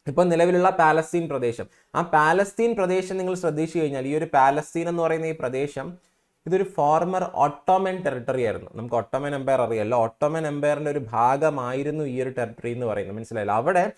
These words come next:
ഒരു ജൂയിഷ് സ്റ്റേറ്റ് എസ്റ്റാബ്ലിഷ് ചെയ്യാൻ വേണ്ടി ബ്രിട്ടന്റെ സപ്പോർട്ട് കൊടുക്കുന്നു എന്ന് പറഞ്ഞിട്ടാണ് ഈ ഒരു ബാൽഫർ ഡിക്ലറേഷൻ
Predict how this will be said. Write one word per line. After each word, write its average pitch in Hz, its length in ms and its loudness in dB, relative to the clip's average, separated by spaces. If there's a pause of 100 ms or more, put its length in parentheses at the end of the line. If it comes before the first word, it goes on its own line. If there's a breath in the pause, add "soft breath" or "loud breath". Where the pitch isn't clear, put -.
(180 soft breath)
ഒരു 160 100 2
ജൂയിഷ് 165 440 -4
സ്റ്റേറ്റ് 170 380 -2
എസ്റ്റാബ്ലിഷ് 160 560 -2
ചെയ്യാൻ 156 240 -2
വേണ്ടി 143 200 -6
ബ്രിട്ടന്റെ 139 580 -6
സപ്പോർട്ട് 151 520 -2
കൊടുക്കുന്നു 156 560 -4
എന്ന് 185 120 0
പറഞ്ഞിട്ടാണ് 143 500 0
ഈ 143 100 -4
ഒരു 147 80 -4
ബാൽഫർ 135 540 0
ഡിക്ലറേഷൻ 147 840 -2